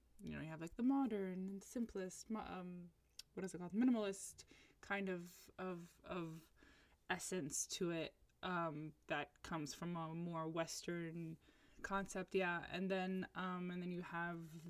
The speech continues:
the bold, hard, um, historical, historically inspired lines, um, to the right. And so it's two worlds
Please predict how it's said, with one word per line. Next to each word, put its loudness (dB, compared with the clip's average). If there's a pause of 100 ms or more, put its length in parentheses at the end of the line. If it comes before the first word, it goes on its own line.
(120)
the 0 (120)
bold, 4 (100)
hard, 2 (640)
um, 0
historical, 0 (760)
historically 2
inspired 0
lines, -2 (560)
um, -2
to -6
the -2
right. -2
And -8
so -2
it's -6
two 2
worlds -2